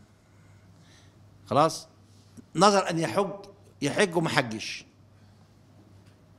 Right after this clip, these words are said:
إذن ده اسمه دين لله تعالى. طب في دين للعباد. أيهم أقوى وأيهم يقدم؟ دين العباد. دين إيه؟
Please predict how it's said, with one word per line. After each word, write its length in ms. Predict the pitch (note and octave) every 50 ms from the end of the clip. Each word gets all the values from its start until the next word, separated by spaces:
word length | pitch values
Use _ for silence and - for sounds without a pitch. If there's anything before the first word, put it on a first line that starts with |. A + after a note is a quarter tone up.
| - - - - - - -
إذن 220 | A#2 A#2+ C#3 C#3 C#3+
ده 80 | F#3
اسمه 200 | F#3 - D3+ D3
دين 220 | C#3 E3 F#3 E3+ D3
لله 360 | C#3+ C3+ C#3+ D#3 C#3 A#2+ A2+
تعالى. 460 | - A2 E2 F2+ G#2+ G2 F2 D#2+ - - - - - -
طب 100 | C#3 C3
في 180 | C3 G#3+ A#3
دين 160 | G#3 A3 A3 G#3+
للعباد. 680 | G3 F3 D#3 C3 C3 C#3+ C3+ B2+ A2 F2 - - - - - - - - - - - _ - - - B2+
أيهم 400 | C#3+ E3 G3+ G#3 F3+ E3 - -
أقوى 500 | C#3+ - - G#2 G#2+ G#2+ G2 F2 - - - - -
وأيهم 380 | A#2 C3+ D#3+ F#3 F#3 E3 C#3+
يقدم؟ 500 | C3 - - A#2+ G#2 F#2+ G2 F#2+ F2+ E2+ E2 - - - - - - - - - - - - - - - - - - - - - - - - - - - - - - - - - - - - - -
دين 280 | G3+ - F3+ F#3 F3 D3+
العباد. 480 | C#3 A#2 G2+ G2+ G2 F2 D#2 - - - - - - - -
دين 300 | A2 B2+ D3+ D3+ C#3+ C#3+
إيه؟ 460 | B2 A#2+ B2 B2 B2 A#2+ A#2+ A#2+ B2